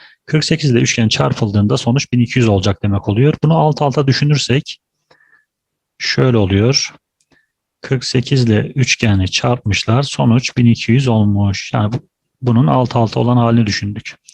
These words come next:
Çarpma işleminde bilinmeyen sayıyı nasıl buluyoruz? Sonucu bilinen çarpana bölüyoruz. Yani bin iki yüzü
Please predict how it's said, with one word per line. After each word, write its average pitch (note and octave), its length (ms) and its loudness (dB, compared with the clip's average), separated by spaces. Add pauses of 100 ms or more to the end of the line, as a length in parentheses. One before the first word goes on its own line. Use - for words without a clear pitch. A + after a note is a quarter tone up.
(360)
Çarpma C#3+ 380 0
işleminde C3 500 2
bilinmeyen B2+ 360 4
sayıyı A#2+ 280 2
nasıl B2+ 260 0
buluyoruz? G#2 360 0
Sonucu A#2+ 840 2 (560)
bilinen A2+ 340 2
çarpana B2+ 520 -2
bölüyoruz. A#2 480 2
Yani G#2+ 300 0
bin A#2 100 4
iki A#2 260 0
yüzü A2+ 520 2